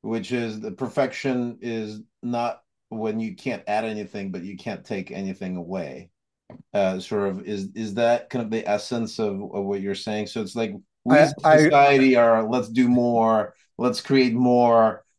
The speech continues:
Speaker 1: With A I, we can do more. We can churn out ten thousand pages of garbage versus one thousand pages.
Speaker 2: I don't
Speaker 1: We send out ten thousand spammy emails versus
Speaker 2: <laughs>
Speaker 1: one thousand."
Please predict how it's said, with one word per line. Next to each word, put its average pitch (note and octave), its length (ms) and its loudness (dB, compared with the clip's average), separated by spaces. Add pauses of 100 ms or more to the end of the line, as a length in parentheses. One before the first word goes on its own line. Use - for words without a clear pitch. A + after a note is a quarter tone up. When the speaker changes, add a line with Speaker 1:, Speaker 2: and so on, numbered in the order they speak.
(120)
Speaker 1:
With C3+ 200 2
A C#3+ 160 6
I, C3 340 8
we C3 140 4
can C#3 160 2
do C#3+ 120 2
more. D3 580 6
We B2 100 0
can B2+ 340 -6
churn D#3 300 2
out D3 420 4
ten F#3+ 260 2
thousand D#3+ 480 4
pages C#3+ 360 0
of C3+ 180 2
garbage A#2+ 480 2
versus A#2 680 -6 (300)
one C#3 300 4
thousand A#2+ 420 4
pages. G#2+ 440 0
Speaker 2:
I D#3+ 40 6
don't E3+ 180 6 (180)
Speaker 1:
We D3 80 2
send C3 120 2
out A#2+ 280 4
ten G3 240 2
thousand D#3 360 4
spammy C#3 600 0
emails B2 460 2
versus C#3+ 560 0
Speaker 2:
<laughs> - 20 -20
Speaker 1:
one C3+ 180 -6
thousand." B2 540 0